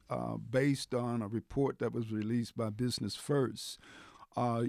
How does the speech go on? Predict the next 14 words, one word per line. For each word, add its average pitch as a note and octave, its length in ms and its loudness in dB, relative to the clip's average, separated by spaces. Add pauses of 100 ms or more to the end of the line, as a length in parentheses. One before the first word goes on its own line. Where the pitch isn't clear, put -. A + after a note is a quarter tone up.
you C3 140 2
got C#3+ 260 4
something D3 320 2
around B2 400 0
two D#3+ 180 0
to C#3+ 80 0
three C#3+ 240 0
billion C#3 460 2
dollars C3+ 400 0
of - 180 -6
projects B2 760 0
that A2 140 2
are A2 40 0
either A#2 460 4